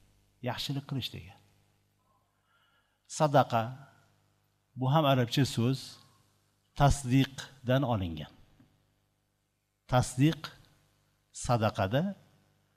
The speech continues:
insonni iymonini tasdiqi bor. Sadaqa qilgan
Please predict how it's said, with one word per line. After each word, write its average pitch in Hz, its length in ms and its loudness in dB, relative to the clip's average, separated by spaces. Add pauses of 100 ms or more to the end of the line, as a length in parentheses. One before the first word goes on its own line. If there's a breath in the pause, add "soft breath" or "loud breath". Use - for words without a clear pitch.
(500)
insonni 131 720 2 (140)
iymonini 120 840 2
tasdiqi 123 640 -4
bor. - 180 -10 (2000)
Sadaqa 120 500 -2
qilgan 92 440 -2